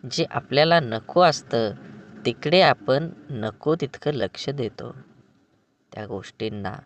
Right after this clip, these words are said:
आपण नको तितकं महत्त्व देतो. जे आपल्याला नको असतं त्या गोष्टींना विरोध, प्रतिकार करण्यात, त्या गोष्टीचा तिरस्कार करताना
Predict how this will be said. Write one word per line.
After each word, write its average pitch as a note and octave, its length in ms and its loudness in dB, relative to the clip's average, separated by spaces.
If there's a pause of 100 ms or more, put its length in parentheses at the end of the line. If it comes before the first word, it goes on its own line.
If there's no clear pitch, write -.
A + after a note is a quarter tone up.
(440)
आपण D3 300 -2
नको A#2 380 -2
तितकं C#3+ 440 -4
महत्त्व E3 420 -4
देतो. A#2 440 -6 (760)
जे F#3+ 140 6
आपल्याला F3+ 460 4
नको B2+ 400 0
असतं A#2+ 480 0 (420)
त्या C#3 120 6
गोष्टींना C#3 600 0
विरोध, A#2 540 0 (360)
प्रतिकार E3+ 580 2
करण्यात, A#2 440 -2 (540)
त्या A#2+ 120 4
गोष्टीचा A#2 560 -2 (140)
तिरस्कार C#3 600 -2
करताना A2 600 -4